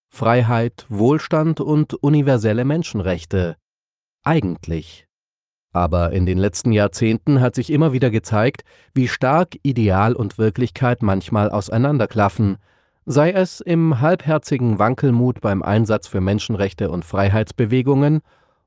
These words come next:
oder bei den Kriegen in Afghanistan und im Irak.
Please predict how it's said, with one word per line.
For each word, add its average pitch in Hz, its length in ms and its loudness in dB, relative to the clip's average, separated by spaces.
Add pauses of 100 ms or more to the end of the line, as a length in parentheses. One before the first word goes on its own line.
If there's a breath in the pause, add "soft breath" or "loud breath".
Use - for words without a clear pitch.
(140)
oder 170 420 2
bei 143 160 2
den 147 180 0
Kriegen 127 480 0
in 131 220 0
Afghanistan 107 840 0
und 101 360 -4
im 107 160 0
Irak. 123 640 -2